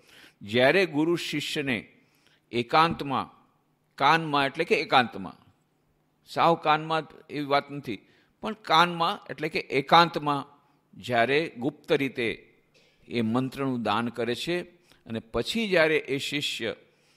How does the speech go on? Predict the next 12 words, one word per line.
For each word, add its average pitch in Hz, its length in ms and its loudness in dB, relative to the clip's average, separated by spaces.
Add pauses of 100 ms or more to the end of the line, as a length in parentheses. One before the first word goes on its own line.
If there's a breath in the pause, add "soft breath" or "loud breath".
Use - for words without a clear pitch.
(280 soft breath)
એ 156 120 -2
મંત્રનો 139 540 -2
જાપ 110 400 -2
કરે 127 180 -2
છે, 180 360 -4 (240 soft breath)
એનાથી 143 460 -4
એને 131 200 -6
ઘણું 123 440 -2
વધારે 117 340 0
ફળ 104 320 -2
મળે 92 260 -4
છે. - 180 -14